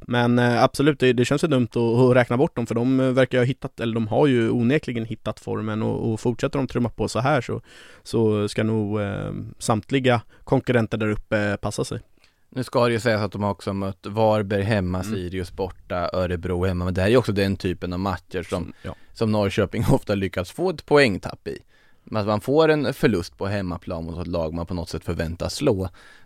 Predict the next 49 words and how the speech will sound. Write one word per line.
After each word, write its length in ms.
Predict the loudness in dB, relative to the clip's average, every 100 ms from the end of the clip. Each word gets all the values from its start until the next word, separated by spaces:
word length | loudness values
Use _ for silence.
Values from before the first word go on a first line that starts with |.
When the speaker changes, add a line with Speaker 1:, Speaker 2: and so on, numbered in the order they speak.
| -6
Speaker 2:
Det 120 | -2
har 140 | 2
man 180 | 4 2
ju 160 | 2 0
lyckats 280 | 0 0
undvika 560 | 0 0 0 0 0 -2
nu. 100 | -4
Det 60 | -4
blir 220 | -4 -4
otroligt 500 | -4 0 0 0 -2
spännande 460 | 0 0 0 -2
att 80 | -2
se 140 | -4 -4
vad 320 | 0 0 0
de 120 | -2
hittar 220 | -4 -6
på 240 | -6 -4 -4
i 20 |
de 120 | -4
kommande 460 | -4 -4 -2 0 2
matcherna 340 | 0 0 -6
när 100 | -4
man 140 | -4
har 80 | -4
Speaker 1:
Mm. 120 | -6
Speaker 2:
Hammarby 520 | -2 -2 0 -2 0 2
hemma 460 | 2 2 2 0
i, 60 | 0
när 140 | -2
publik 360 | -4 -2 -2 -2
kommer 160 | -4
tillbaka, 480 | -4 -2 -4 -4 -10 -10 -20 -10
Häcken 480 | -6 -6 -4 -4 0
borta, 440 | 0 -2 -4 -6 2
A 280 | 4 4
I 40 | 2
K 160 | -2
borta. 480 | -2 -2 -4 -6 -8 -8 -20 -20 -16
De 260 | -2 0 0
tre 200 | 0 0
matcherna 440 | 0 -2 -4 -2
blir 160 | -2 -2
väldigt 400 | 0 2 2 -2
spännande 320 | -2 -2 -2
att 60 | -4
se 160 | -4
hur 340 | -2 -2 0 0
många 300 | -2 -2 -4
poäng 540 | -2 -2 -2 -4 -8